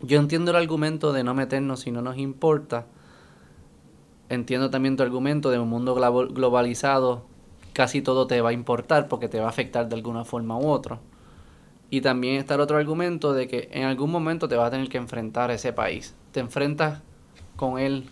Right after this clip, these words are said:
como es ahora o te enfrentas a un Rusia más grande, ¿verdad? Te enfrentas a un China más grande, con presencia en distintos lugares, ¿verdad? Tú puedes decir, "Yo no me meto ahora",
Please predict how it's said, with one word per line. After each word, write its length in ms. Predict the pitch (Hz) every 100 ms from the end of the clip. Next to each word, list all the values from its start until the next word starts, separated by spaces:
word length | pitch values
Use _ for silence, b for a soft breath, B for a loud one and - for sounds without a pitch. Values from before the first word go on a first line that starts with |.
| -
como 220 | 123 127
es 80 | 127
ahora 500 | 131 143 208 233 233 - -
o 100 | 131
te 60 |
enfrentas 340 | 120 127 123 139
a 20 |
un 220 | 135 135
Rusia 320 | 127 135 131 117
más 180 | 113 107
grande, 500 | 120 117 87 60 - - B B B B _ - -
¿verdad? 200 | 110 120
Te 60 | 123
enfrentas 300 | 117 120 127
a 40 |
un 60 | 127
China 240 | 135 123
más 240 | 117 123 120
grande, 480 | 123 117 104 73 113
con 180 | 120 104
presencia 580 | 127 113 123 131 131
en 100 | 127
distintos 520 | 110 104 - 113 117 107
lugares, 480 | 95 101 92 - - B B B B
¿verdad? 160 | - 143
Tú 80 | 147
puedes 140 | 139
decir, 180 | 156 180
"Yo 80 | 175
no 80 | 165
me 100 | 139
meto 220 | 131 107
ahora", 400 | 120 180 120